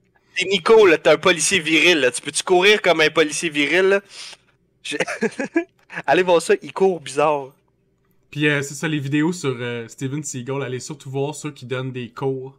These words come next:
Speaker 2: puis allez rire de ses techniques, pour vrai, ça vaut la peine. Euh, c'est tout un personnage.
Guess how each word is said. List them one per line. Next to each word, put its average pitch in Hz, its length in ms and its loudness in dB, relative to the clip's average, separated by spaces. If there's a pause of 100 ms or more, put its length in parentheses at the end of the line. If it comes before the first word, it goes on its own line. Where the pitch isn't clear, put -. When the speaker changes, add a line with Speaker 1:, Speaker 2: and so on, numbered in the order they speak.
(100)
Speaker 2:
puis 120 100 -6
allez 120 180 -4
rire 123 420 -6
de 113 100 -12
ses 104 160 -16
techniques, 107 460 -16
pour 101 140 -18
vrai, 107 200 -20
ça 101 260 -18
vaut 107 100 -16
la 95 140 -12
peine. 107 340 -16 (680)
Euh, 127 160 -6 (220)
c'est - 220 -8
tout 208 220 -4
un 147 140 2
personnage. 143 840 -4